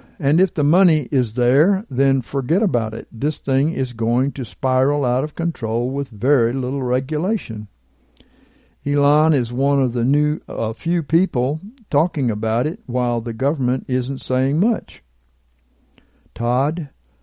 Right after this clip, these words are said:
my takeaway from this interview is that Elon is smart and even he doesn't grasp A I.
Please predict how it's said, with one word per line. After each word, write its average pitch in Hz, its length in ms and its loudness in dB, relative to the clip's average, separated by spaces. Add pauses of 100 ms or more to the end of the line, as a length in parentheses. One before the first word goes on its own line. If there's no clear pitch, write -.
(680)
my 143 180 2
takeaway 135 720 4
from 117 220 0
this 123 260 2
interview 113 520 0
is 151 220 0
that 123 200 2
Elon 127 520 0
is 120 140 -4
smart 131 580 -2
and 117 400 0
even 131 380 -2
he 143 400 -2
doesn't 117 460 -2
grasp 123 500 0
A 175 180 4
I. 117 320 -4